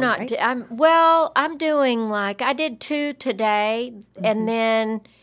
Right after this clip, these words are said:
Speaker 1: I don't know, I think I've got eleven this week. I've cut way back. I mean,
Speaker 2: Yeah,
Speaker 1: I used
Speaker 2: you
Speaker 1: to do,
Speaker 2: have.
Speaker 1: like, twenty-five.
Speaker 2: Yeah.
Speaker 1: I'm so happy about it. <laughs>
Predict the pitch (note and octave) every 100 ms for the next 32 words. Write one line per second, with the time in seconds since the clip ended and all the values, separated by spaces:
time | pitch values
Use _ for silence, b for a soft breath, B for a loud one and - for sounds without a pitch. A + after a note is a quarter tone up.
0 | b b b _ B3 A3+ G#3+ G3+ G#3 C4+
1 | F#4 F4 A3 G#3 F#3 F#3 F#3+ G#3 G3+ G#3
2 | G#3 - G#3+ G#3 G3+ A3 A#3+ - F#3 E3
3 | E3+ E3+ E3 E3+ D#3+ A3+ A#3+ A#3+ C4 A#3+
4 | E3 F3 F3 E3+ D#3 - - D#3 D3+ -
5 | - - - - _ _ _ - C3+ -
6 | _ F3+ D3 - - - - - - D#3
7 | F3+ - - B3 C4+ -